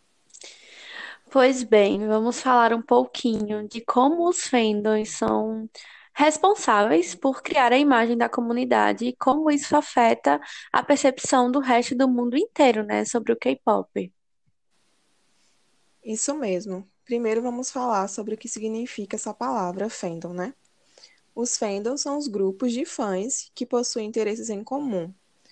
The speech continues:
Speaker 2: São as pessoas que se atraem por compartilharem da mesma vontade de consumir alguma coisa. Logo, as pessoas que fazem parte do fandom têm alta predisposição para se relacionarem, né? Tipo, se eu gosto de música, você gosta de música,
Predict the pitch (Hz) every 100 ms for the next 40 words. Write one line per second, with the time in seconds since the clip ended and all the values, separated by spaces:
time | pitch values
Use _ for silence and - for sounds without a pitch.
0 | _ _ - 277 - 339 330 226 190 202
1 | 262 - - _ _ - _ 254 - 320
2 | 320 269 220 220 226 254 233 - 254 233
3 | 226 254 220 202 208 220 214 220 247 247
4 | 262 226 214 208 226 226 226 254 214 208
5 | 202 226 403 - 202 165 151 190 _ _
6 | _ - _ _ 233 196 185 190 240 -
7 | 208 196 208 - 196 196 - 214 226 233
8 | 190 196 214 226 - 180 180 214 302 _
9 | _ _ _ - 226 226 214 226 294 -
10 | 262 254 - 269 269 294 240 214 226 226
11 | 240 226 226 - 311 233 180 170 180 -
12 | - - 202 196 185 180 190 185 196 185
13 | 190 190 190 185 196 185 185 190 190 196
14 | 175 185 202 247 302